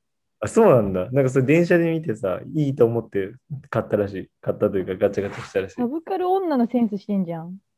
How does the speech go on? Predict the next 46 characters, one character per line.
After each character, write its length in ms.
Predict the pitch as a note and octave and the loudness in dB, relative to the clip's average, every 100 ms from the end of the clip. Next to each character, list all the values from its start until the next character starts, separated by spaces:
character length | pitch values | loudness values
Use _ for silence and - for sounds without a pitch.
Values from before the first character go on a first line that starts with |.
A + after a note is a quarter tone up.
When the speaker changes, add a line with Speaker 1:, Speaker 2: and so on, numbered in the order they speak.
| _ _ _ - | _ _ _ 2
Speaker 1:
で、 100 | B2+ | 6
俺 160 | A#2+ | 6
さ、 140 | A2 A2 | 6 4
「あ 40 | |
り 120 | A#2+ C3+ | 6 4
が 100 | C3 | 4
と 140 | C3 | 2
う」 20 | B2+ | 2
っ 20 | |
て 80 | A#2+ | 0
言 20 | |
い 20 | |
な 40 | A2+ | 0
が 60 | |
ら 60 | G#2+ | -2
ポ 120 | A2+ | -4
ケ 100 | G#2+ | -4
ッ 40 | - | -6
ト 80 | |
し 100 | - | -6
ま 100 | G#2 | -6
っ 60 | F#2+ | -6
て 100 | F#2+ | -8
さ、 240 | - A#2+ - | -8 -8 -12
「つ 100 | - | 0
け 120 | B2+ | 2
て」 120 | G2+ | 2
っ 20 | B2+ | 2
て 80 | |
言 60 | A2 | 2
わ 60 | G#2 | 0
れ 60 | |
た 100 | G#2+ | -2
け 100 | G#2+ | -6
ど、 100 | G2+ | -6
Speaker 2:
う 20 | A2 | -6
ん。 20 | |
Speaker 1:
ポ 100 | A2 | -6
ケ 100 | - | -6
ッ 20 | |
ト 80 | G#2+ | -8
し 120 | G#2+ | -6
ま 80 | G2 | -6
っ 80 | - | -2
て。 300 | A#2 A2+ - - - - - _ _ | 0 0 -2 -6 -6 -8 -18 _ _
Speaker 2:
何、 140 | - | 0